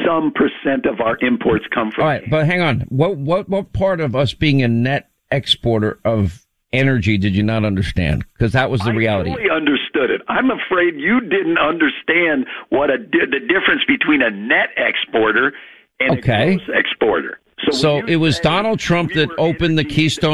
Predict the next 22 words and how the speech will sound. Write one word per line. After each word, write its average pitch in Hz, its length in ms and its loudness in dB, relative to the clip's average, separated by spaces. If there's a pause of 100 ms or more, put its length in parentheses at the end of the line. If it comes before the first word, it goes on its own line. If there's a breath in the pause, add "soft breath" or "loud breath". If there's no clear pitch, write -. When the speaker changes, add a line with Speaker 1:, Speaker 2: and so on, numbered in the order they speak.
Speaker 1:
independent 143 120 0
Speaker 2:
X - 120 -4
L 139 160 0
pipeline 113 840 0 (100)
and 123 200 0
then 123 100 0
the 123 120 0 (180)
North 123 380 0
Dakota 131 400 -2
pipeline. 101 720 0 (300 soft breath)
It - 80 -2
was 127 160 0
Donald 151 340 -2
Trump 151 300 0
that 131 100 0
opened 120 300 0
up 113 120 0
anwar. 104 680 0 (200 soft breath)
Donald 147 320 -2
Trump 147 340 -2
that 127 280 0
reduced, 117 800 0